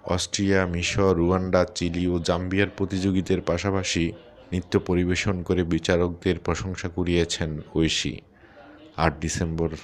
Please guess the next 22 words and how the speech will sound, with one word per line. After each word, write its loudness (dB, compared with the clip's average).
চীনের 2
সানাইয়া 0
শহরে 2
অনুষ্ঠিত 0
হবে 2
মিস -2
ওয়ার্ল্ড 2
দুই 2
হাজার 4
আঠারো 0
এর 2
ঝমকালো 2
গ্র্যান্ড 2
ফিনালে। 0
সেখানে 0
ঘোষণা 0
করা 6
হবে 4
বিশ্বের 2
সেরা 2
সুন্দরীর -2
নাম। -2